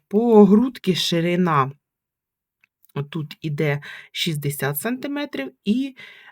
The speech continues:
е, шийка сорок п'ять сантиметрів. На такий светрик цієї пряжі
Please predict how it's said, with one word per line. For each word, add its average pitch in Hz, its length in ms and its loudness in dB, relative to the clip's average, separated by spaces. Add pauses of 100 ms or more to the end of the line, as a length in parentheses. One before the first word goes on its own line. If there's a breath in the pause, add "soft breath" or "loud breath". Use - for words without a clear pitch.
(140)
е, 156 460 -4
шийка 247 600 0
сорок 202 440 4
п'ять 190 240 -2
сантиметрів. 151 760 -6
На 160 140 -4
такий 214 380 2
светрик 160 680 -2
цієї 233 500 -2
пряжі 147 680 -6